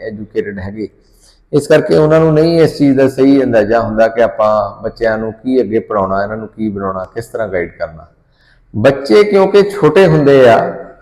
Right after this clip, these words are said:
ਬਹੁਤ ਸਾਰੇ ਜਿਹੜੇ ਬੱਚੇ ਇੰਟੈਲੀਜੈਂਟ ਵੀ ਆ, ਜਿੱਦਾਂ ਅਸੀਂ ਬਹੁਤ ਸਾਰੇ ਟੌਪਰਾਂ ਨੂੰ ਅਵਾਰਡ ਵੀ ਦਿੱਤੇ ਸੀ, ਉਹ ਬਹੁਤ ਪੜ੍ਹਨ 'ਚ ਕਾਬਿਲ ਆ, ਹੁਸ਼ਿਆਰ ਆ,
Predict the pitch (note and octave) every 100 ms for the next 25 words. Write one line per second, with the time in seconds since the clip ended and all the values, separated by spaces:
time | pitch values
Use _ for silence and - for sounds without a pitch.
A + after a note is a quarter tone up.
0 | - A2 C#3 D#3 - D#3+ E3 D3+ D#3 D3
1 | C#3+ D#3 D3 B2+ C3 C3+ D3+ E3 D3+ D3
2 | C3 B2 B2+ B2 B2+ B2 B2 A#2 B2 A#2+
3 | B2 B2 B2 A2+ B2 A#2+ A#2+ A2 G#2 G#2+
4 | C3 A#2+ F#2+ G2 - - G3+ _ _ _
5 | _ - F#3 G3 G3+ G3+ - - - A#2+
6 | A#2 C#3 D#3+ - D3+ E3+ E3 - D3+ C3
7 | C#3 D3 D3 D3+ D3+ C3+ G#2 G2 G#2 F#2+